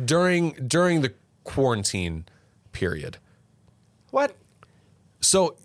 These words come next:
Speaker 1: you were quarantined and then
Speaker 2: Yes.
Speaker 1: I was quarantined.
Speaker 2: Yes, and then I was quarantined again. Are you talking about Christmas time too or just Thanksgiving time?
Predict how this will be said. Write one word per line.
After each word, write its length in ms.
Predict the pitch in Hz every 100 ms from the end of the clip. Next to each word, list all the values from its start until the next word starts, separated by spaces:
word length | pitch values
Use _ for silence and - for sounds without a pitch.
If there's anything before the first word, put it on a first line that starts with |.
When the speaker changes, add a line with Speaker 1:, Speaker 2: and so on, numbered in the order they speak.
| - _ - -
Speaker 1:
you 200 | 151 170
were 120 | 226 -
quarantined 640 | 143 127 117 110 110 113
and 140 | -
then 80 | 117
Speaker 2:
Yes. 100 | 123
Speaker 1:
I 60 | 135
was 160 | 107
quarantined. 540 | - 90 104 - 78 -
Speaker 2:
Yes, 320 | 196 - - -
and 80 | 123
then 80 | 123
I 80 |
was 100 | 127 -
quarantined 460 | 131 123 - 127 120
again. 380 | 123 135 104 -
Are 100 | 113
you 140 | 120 123
talking 400 | 143 143 165 143
about 260 | 127 107
Christmas 360 | - 139 - 135
time 220 | 147 123
too 200 | - 185
or 120 | 170 113
just 240 | 123 -
Thanksgiving 500 | 117 - - 120 107
time? 280 | - 82